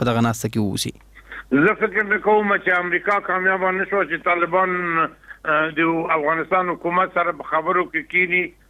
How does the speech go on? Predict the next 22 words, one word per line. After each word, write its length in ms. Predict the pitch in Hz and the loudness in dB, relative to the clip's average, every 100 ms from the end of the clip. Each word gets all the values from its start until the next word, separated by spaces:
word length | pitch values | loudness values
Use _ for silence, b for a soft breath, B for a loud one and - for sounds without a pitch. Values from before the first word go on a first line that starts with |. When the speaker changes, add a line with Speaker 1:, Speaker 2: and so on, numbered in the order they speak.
| - | -2
Speaker 2:
چې 40 | 160 156 | 2 2
روسیه 280 | 156 190 | 2 2
هم 200 | 175 175 156 135 | 2 0 -2 -2
کا-، 460 | 165 160 160 160 139 | 0 2 0 -2 -2
کامیابه 420 | 156 160 170 165 160 | 0 2 0 0 -2
شي، 280 | 160 156 143 | -2 -4 0
طالبان 460 | 156 151 147 156 | 0 2 2 2
ورسره 360 | 151 131 147 139 - | 0 0 0 -2 -2
کینی. 240 | 147 143 139 151 | 0 2 0 0
ځکه، 240 | 202 214 220 | 0 2 0
اه، 640 | 208 - _ - - 156 | -2 -10 _ -10 -2 -2
طالبانو 580 | 160 160 165 165 185 185 | 0 -2 0 2 2 2
همیشه 440 | 170 160 156 202 | 2 0 -2 -2
تر 180 | 202 180 | -2 -4
ننه 280 | 170 196 180 151 | 0 0 0 0
پورې 280 | 180 175 | 2 2
همدا 260 | 165 165 180 | 2 2 2
ویلي 360 | 165 160 180 185 | 2 0 0 -4
دي 100 | 190 - | -6 -2
چې 80 | 175 | 0
دا 80 | 170 170 | 2 2
یو 180 | 165 | 2